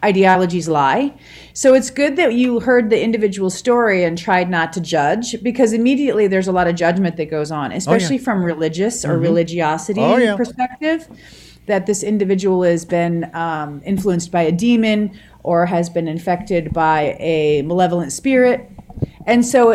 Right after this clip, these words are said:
Speaker 1: it depends, and people fall along certain lines. So I've tried to keep my mind open
Speaker 2: Mm-hmm.
Speaker 1: about the intelligence or the others and what they're doing, and just look at things trying to be more objective.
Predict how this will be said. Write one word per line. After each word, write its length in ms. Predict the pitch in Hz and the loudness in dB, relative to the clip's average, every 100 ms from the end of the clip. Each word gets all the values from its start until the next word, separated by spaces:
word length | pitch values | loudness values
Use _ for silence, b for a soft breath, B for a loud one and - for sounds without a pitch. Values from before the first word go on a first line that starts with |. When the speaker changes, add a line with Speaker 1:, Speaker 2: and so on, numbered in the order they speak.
| - | 4
Speaker 1:
it 180 | 240 - | 2 2
depends, 760 | 262 - 233 262 294 254 202 - | -4 -4 -2 0 2 0 -2 -6
and 200 | 208 208 | -4 -2
people 260 | 240 240 | -2 -4
fall 300 | 220 240 233 | -2 2 2
along 300 | 220 208 196 | 2 0 -2
certain 320 | 190 226 - 185 | -2 -2 -2 -2
lines. 460 | 185 196 143 127 | 0 -2 -4 -4
So 140 | - 202 | 0 4
I've 240 | 190 247 | 4 2
tried 280 | 247 311 254 | 2 0 0
to 80 | 269 | -2
keep 200 | 262 208 | -2 0
my 140 | 214 | -2
mind 300 | 196 185 175 | 0 0 2
open 500 | 160 165 175 214 330 | 0 2 0 2 -2
Speaker 2:
Mm-hmm. 340 | 127 113 127 135 _ | -4 -10 -10 -10 _
Speaker 1:
about 540 | 202 202 190 185 170 | -2 4 6 6 4
the 240 | 175 196 180 | -2 -2 0
intelligence 720 | 185 202 202 190 208 247 254 | -2 -2 0 0 0 0 0
or 140 | 170 | -2
the 160 | 175 175 | 0 0
others 520 | 180 180 202 262 254 | 0 0 0 0 -2
and 220 | 202 185 | -2 -2
what 220 | 175 185 185 | 0 -2 -2
they're 100 | 180 | -2
doing, 540 | 175 175 180 247 269 B B B | 0 0 2 0 -2 B B B
and 220 | 208 208 190 | -2 0 2
just 220 | 233 226 | 0 0
look 180 | 233 247 | 0 0
at 180 | - - | -2 0
things 520 | 214 208 202 - - - | 0 0 -4 -6 -14 -20
trying 540 | - 247 220 226 240 | -10 0 2 4 0
to 80 | 240 | -2
be 160 | 202 196 | -2 0
more 180 | 190 | 2
objective. 840 | 185 175 170 160 262 294 370 - - | 0 0 -2 -2 -2 -2 -4 -10 -20